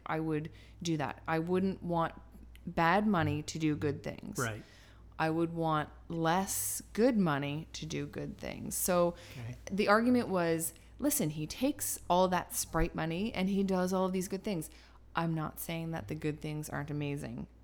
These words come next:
Speaker 1: but what I'm saying is to do, to,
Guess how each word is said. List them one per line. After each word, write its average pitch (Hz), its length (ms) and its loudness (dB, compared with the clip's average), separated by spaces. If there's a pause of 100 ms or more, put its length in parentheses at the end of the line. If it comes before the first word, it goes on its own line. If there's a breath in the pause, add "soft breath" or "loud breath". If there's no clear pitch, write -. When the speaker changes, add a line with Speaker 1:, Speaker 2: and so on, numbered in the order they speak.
(240)
Speaker 1:
but 160 120 -2
what 160 200 4
I'm 147 120 0
saying 233 480 0
is 147 340 -2 (960 loud breath)
to 196 120 -4
do, 190 680 2 (200)
to, 180 240 0